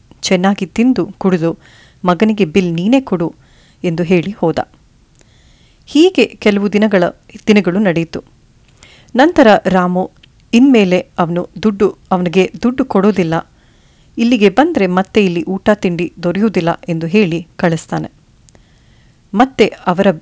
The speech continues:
ಅವರಿಬ್ಬರ ಭೇಟಿ ಆಗ್ಲಿಲ್ಲ. ರಾಮ ಐತಾಳರು ಹಣವನ್ನು ಮನೆಯ ಗೋಡೆಯ ಮಧ್ಯದಲ್ಲಿ ಗುಟ್ಟಾಗಿ ಇಟ್ಟಿದ್ರು. ಒಂದು ದಿನ ನಾಗವೇಣಿ ಗೋಡೆಯಲ್ಲಿ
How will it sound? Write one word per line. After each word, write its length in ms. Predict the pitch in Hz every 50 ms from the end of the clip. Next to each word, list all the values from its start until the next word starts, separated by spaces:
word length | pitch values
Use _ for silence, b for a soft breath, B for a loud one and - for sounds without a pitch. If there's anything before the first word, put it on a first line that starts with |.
| _ _ _ - -
ಅವರಿಬ್ಬರ 480 | 190 165 175 170 185 175 - 202 185 175
ಭೇಟಿ 480 | 151 180 196 208 208 - 175 156 160 - _ _ - -
ಆಗ್ಲಿಲ್ಲ. 420 | 180 175 156 160 165 160 160 156 - - _ _ _ _ _ _ _ _ _ _ _ _ _ _ _ _ _ _ _ b b b b b b b b b b b b b -
ರಾಮ 300 | 202 214 240 294 339 330 -
ಐತಾಳರು 580 | 208 196 196 - 214 202 202 190 165 170 156 - _ _ - -
ಹಣವನ್ನು 580 | - 196 190 233 269 247 208 180 170 175 - - -
ಮನೆಯ 300 | 175 180 202 269 285 240 165 -
ಗೋಡೆಯ 340 | - 185 185 226 254 285 262
ಮಧ್ಯದಲ್ಲಿ 600 | 196 180 180 160 190 175 - 165 156 170 - - _ -
ಗುಟ್ಟಾಗಿ 580 | - 226 214 - - 170 156 151 - - - - _ _ _ -
ಇಟ್ಟಿದ್ರು. 400 | 202 - - 175 160 - 165 - - _ _ _ _ _ _ _ _ _ _ _ _ b b b b b b b b b b b b 233
ಒಂದು 300 | 254 302 359 359 330 -
ದಿನ 140 | 220 196 196 185 - - -
ನಾಗವೇಣಿ 600 | 180 180 180 196 - 262 220 214 185 175 165 - 175
ಗೋಡೆಯಲ್ಲಿ 580 | 170 - 190 190 208 185 170 165 175 170 -